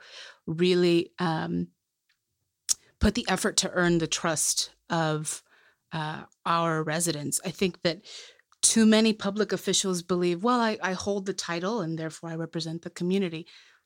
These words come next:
That's not true. Your job as an e-, elected official at its core is being a public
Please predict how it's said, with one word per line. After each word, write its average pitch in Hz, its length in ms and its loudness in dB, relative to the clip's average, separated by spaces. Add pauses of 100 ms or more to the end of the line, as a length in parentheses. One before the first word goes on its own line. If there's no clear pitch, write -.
(140)
That's - 180 -4
not 269 240 0
true. 208 560 2
Your 196 680 2 (640)
job 196 380 4
as 180 120 2
an 180 80 4
e-, 175 100 2 (140)
elected 180 360 0
official 170 380 0
at 165 160 -4
its - 140 -2
core 196 340 2
is 160 360 -2 (420)
being 190 200 4
a 160 60 2
public - 640 -4